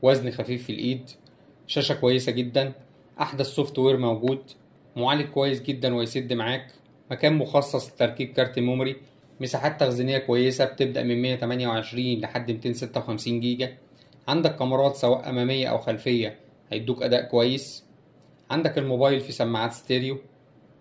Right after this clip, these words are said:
الواي فاي أحدث إصدار، والبلوتوث أحدث إصدار. عندك نظام تحديد المواقع بيدعم حوالي خمس أقمار.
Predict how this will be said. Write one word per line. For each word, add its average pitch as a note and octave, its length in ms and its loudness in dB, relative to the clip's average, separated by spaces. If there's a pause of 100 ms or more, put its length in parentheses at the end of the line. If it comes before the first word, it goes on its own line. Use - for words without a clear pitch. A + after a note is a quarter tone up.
(840)
الواي C#3 220 2
فاي C#3 300 6
أحدث B2 360 -2
إصدار، B2+ 400 2
والبلوتوث A#2+ 640 0
أحدث A2 420 -4
إصدار. A2+ 460 2 (640)
عندك C3 300 -2
نظام C3 300 2
تحديد B2 300 0
المواقع B2 460 2
بيدعم A#2 480 0
حوالي A2+ 320 0
خمس A#2 320 -4
أقمار. A#2+ 480 -2